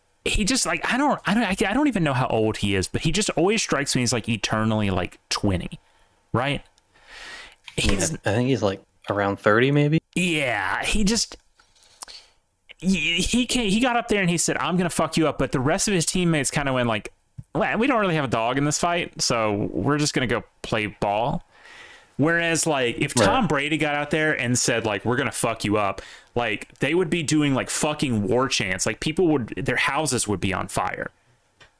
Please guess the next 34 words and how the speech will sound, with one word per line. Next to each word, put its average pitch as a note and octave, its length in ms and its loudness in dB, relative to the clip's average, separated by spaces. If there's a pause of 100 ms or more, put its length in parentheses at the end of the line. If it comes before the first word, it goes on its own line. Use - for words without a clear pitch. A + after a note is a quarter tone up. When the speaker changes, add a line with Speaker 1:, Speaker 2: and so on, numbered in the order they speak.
(520)
Speaker 1:
Literally. A#2+ 720 0 (420)
Because D#3+ 340 -2
the D#3 80 0
players D#3 420 0
Speaker 2:
Yeah, B2+ 40 -2
Speaker 1:
would C3+ 80 2
have C#3+ 60 6
Speaker 2:
pretty D3 100 6
Speaker 1:
gone C#3+ 120 4
Speaker 2:
much. B2 60 -2
Speaker 1:
out A#2 100 -4
that A2+ 120 -2
night A2+ 200 0
and F#2+ 140 0
burned A#2 300 0
them G#2 160 2
down. G2+ 420 -2
Like, G2 280 -4 (880)
he G#3 240 0
just E3+ 300 -2
doesn't F#3 460 0
com-, F3+ 160 0
he D#3 160 2
doesn't A#3 280 2
command F3 400 2
the B2+ 40 -2
field, G#3 540 0 (120)
and G#3+ 280 0
he A3 100 4
doesn't F3 280 2
command B2+ 380 0
the A2 40 2
locker G#2 360 0
room. - 280 -4